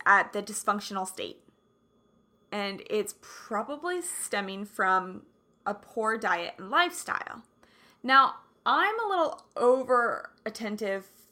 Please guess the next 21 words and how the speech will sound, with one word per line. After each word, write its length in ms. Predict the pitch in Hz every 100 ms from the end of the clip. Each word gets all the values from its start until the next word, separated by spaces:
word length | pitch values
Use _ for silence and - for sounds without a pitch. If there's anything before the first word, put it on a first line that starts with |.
| _ _ -
to 160 | 294 233
my 500 | 214 208 190 202 - - 202
diet 460 | 214 190 180 160 - _
and 160 | 202 202
my 180 | 196 180
lifestyle, 840 | 160 - - 294 277 339 359 370 - _ _ _ -
so 60 | 254
I'm 120 | 262
kind 240 | - 339
of 80 | 381
an 120 | 381
exception 600 | 277 - - 208 - 269 277
to 80 |
this, 360 | 302 339 330 - -
but 120 | 233 214
I 60 |
still 280 | 226 - 240
wanna 200 | 240 208
cover 340 | - - 104
it. 180 | 65 - - _ _ _ _ _ - - - _
Um, 640 | 220 220 220 208 190 135